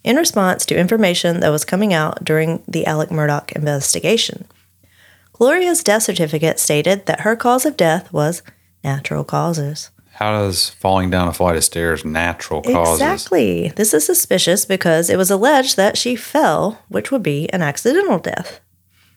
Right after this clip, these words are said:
Speaker 1: To be clear, the family of Gloria Satterfield does not believe that the Murdaughs had anything to do with her death. They do believe it was, in fact, an accident, but it's the fact that they never received the money that Alex allegedly misappropriated.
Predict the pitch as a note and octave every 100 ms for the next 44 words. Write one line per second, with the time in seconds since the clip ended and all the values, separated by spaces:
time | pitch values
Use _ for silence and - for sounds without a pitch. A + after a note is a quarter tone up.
0 | _ - B3 E4+ B3 D#3+ D3 - - G#3+
1 | B3 D4+ C#4+ F#3+ G3+ A#3 A3+ D#3+ D3+ D#3+
2 | E3 G#3 A#3 C#4+ D4+ C4+ B3+ E3 E3+ F#3
3 | E3+ F#3+ F#3 E3 - E3+ F3+ F3+ F3 F3+
4 | E3 A#3 D4 A3+ D#3 D3 D3 - - _
5 | _ A3 G#3+ D4+ C#4 F#3+ F3 F3 F3+ F3
6 | D#3+ D3 C#3+ - E3 D3 - - C3+ C#3
7 | - _ _ _ _ _ _ _ - G#3+
8 | F#3 - - G3 - - F#3 - F3 E3
9 | E3 E3 F3 G3+ G#3 - F3+ F3+ E3+ E3
10 | G3+ C4 G3 F#3+ G3+ _ _ _ F2 D#3+
11 | D#3 D#3+ - - - D#3+ D3+ D#3 D3+ D3+
12 | C#3+ D#3 D3 - D3+ - - - - -